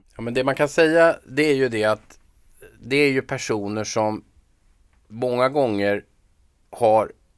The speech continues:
vill ha en ganska svartvit världsbild. Det är en svartvit världsbild i syfte att förklara komplicerade frågeställningar och stora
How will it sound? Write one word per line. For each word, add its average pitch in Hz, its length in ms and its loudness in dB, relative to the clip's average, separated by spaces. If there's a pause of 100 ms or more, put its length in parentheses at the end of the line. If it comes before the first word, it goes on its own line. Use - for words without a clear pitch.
(100)
vill 135 440 -4
ha 98 320 0
en 101 100 -4
ganska 117 300 -2
svartvit - 1040 -12
världsbild. 117 1000 -6
Det 110 60 -10
är 120 40 0
en 127 60 -2
svartvit - 1000 -8
världsbild 101 920 -2 (420)
i 113 120 -12
syfte - 460 -4
att 92 100 -4
förklara 95 960 -4 (280)
komplicerade 113 1400 -4
frågeställningar 117 840 -6
och 95 60 -12
stora 101 680 -6